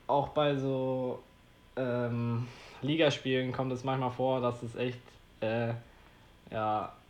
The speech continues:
echt so, wo ich mir denke, okay,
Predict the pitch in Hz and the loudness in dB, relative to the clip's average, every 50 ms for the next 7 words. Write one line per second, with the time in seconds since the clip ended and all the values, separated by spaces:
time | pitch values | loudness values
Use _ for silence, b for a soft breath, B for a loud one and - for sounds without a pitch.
0 | - - - - - - - - - - 110 123 120 120 - - - 120 117 113 | -20 -20 -20 -20 -20 -20 -20 -20 -10 -6 -4 -4 -4 -6 -10 -10 -8 -4 -4 -2
1 | 113 110 110 110 107 110 110 110 110 - - - - 120 120 117 123 120 113 127 | -2 -2 -2 -2 -4 -4 -6 -6 -10 -14 -20 -10 -6 -6 -4 -2 -2 -2 -2 -2
2 | 127 127 120 127 123 120 110 110 120 120 - 127 123 123 120 120 | -2 -2 -2 -2 -2 -2 -2 -4 -6 -6 -4 -4 -2 -2 -2 -2